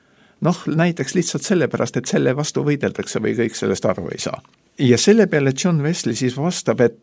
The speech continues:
äh, ei, see ei ole selle mõte. Äh, see tunnistus ei ole, me ei räägi sellest sellepärast, et see oleks nüüd siis, äh, niiviisi, vaid, äh, ta tuleb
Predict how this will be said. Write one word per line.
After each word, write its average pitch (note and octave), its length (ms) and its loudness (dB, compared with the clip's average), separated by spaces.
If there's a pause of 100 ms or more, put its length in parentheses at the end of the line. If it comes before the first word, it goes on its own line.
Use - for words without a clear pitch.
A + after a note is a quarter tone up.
äh, A2 180 2 (200)
ei, C3 160 2
see F3 220 2
ei C3 40 -2
ole A2 180 -2
selle - 200 -6
mõte. - 320 -12 (720)
Äh, A#2 160 2
see D3+ 160 6
tunnistus D#3 480 4
ei C#3 180 4
ole, D#3 300 2
me C3+ 160 2
ei C3 80 4
räägi F3+ 320 0
sellest A2+ 400 0
sellepärast, A2+ 480 0
et G#2+ 160 -4
see A2+ 180 2
oleks G#2 400 -2
nüüd G2 220 -4
siis, - 280 -6
äh, - 200 -6
niiviisi, A#2+ 580 0 (960)
vaid, C#3+ 440 4 (140)
äh, G2+ 460 -2 (600)
ta B2+ 100 2
tuleb C#3 500 2